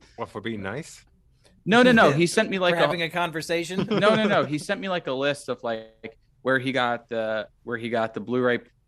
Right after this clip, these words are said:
Speaker 2: Blu-rays printed, where he got the cases, where he
Speaker 3: Oh,
Speaker 2: did
Speaker 3: he was
Speaker 2: this,
Speaker 3: helping
Speaker 2: this,
Speaker 3: you
Speaker 2: and this,
Speaker 3: out.
Speaker 2: and this, and this. Yeah, basically all the stuff. He's like, "If you want to independently distribute on Blu-rays, like, this is the, the workflow that I found. Here are all the links so you can do it yourself."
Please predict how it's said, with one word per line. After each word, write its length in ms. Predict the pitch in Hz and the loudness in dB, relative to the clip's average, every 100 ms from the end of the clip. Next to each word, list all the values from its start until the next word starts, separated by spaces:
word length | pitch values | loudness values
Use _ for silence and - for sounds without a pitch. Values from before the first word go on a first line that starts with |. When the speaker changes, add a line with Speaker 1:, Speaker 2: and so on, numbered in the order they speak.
| _ | _
Speaker 2:
Blu-rays 360 | 135 139 127 - | -4 0 0 -2
printed, 320 | 123 113 - | -10 -10 -4
where 120 | 113 | -4
he 60 | 117 | 0
got 140 | 113 | -2
the 60 | - | -4
cases, 440 | - 131 127 104 - | -4 -4 -4 -10 -6
where 120 | 127 | -2
he 60 | 135 | 0
Speaker 3:
Oh, 220 | 135 127 | -2 -4
Speaker 2:
did 80 | 143 | -8
Speaker 3:
he 60 | |
was 80 | 143 | -4
Speaker 2:
this, 80 | 165 | -4
Speaker 3:
helping 240 | 147 123 | -4 -6
Speaker 2:
this, 60 | 117 | -6
Speaker 3:
you 40 | 120 | -4
Speaker 2:
and 80 | 123 | -6
this, 80 | |
Speaker 3:
out. 60 | 139 | -6
Speaker 2:
and 100 | 104 | -8
this, 140 | 107 | -8
and 100 | 107 | -8
this. 260 | 107 - - _ _ _ 139 | -8 -8 -16 _ _ _ -2
Yeah, 160 | 131 | 0
basically 400 | 123 139 - 151 | 0 -2 -2 -2
all 220 | - 123 | -2 -2
the 80 | 123 | -2
stuff. 320 | - 117 110 | -2 -4 -4
He's 160 | 113 - | -8 -8
like, 140 | 110 101 | -8 -8
"If 140 | - | -6
you 60 | 127 | -4
want 120 | 104 | -2
to 40 | |
independently 500 | 117 113 120 113 113 | -4 -4 -6 -6 -6
distribute 420 | - - 131 123 | -10 -10 -6 -4
on 160 | 113 98 | -4 -6
Blu-rays, 640 | 87 135 160 151 143 139 | -4 -2 0 2 2 -2
like, 180 | 120 101 | -4 -6
this 200 | 117 - | -8 -8
is 240 | 113 107 - | -10 -10 -6
the, 320 | 107 98 87 - | -2 -2 -2 -6
the 80 | 107 | -4
workflow 480 | 117 - 120 113 | -4 -4 -2 0
that 100 | 110 | 2
I 120 | 107 107 | 0 0
found. 500 | 104 104 104 104 95 | -2 -2 -2 -4 -8
Here 200 | - 110 | -4 -2
are 60 | |
all 160 | 104 113 | 0 -2
the 80 | 113 | -2
links 400 | 101 98 98 - | -4 -8 -10 -12
so 80 | |
you 60 | 95 | -12
can 100 | 98 | -8
do 120 | 98 | -8
it 40 | 85 | -8
yourself." 460 | 95 - 90 82 | -8 -6 -6 -6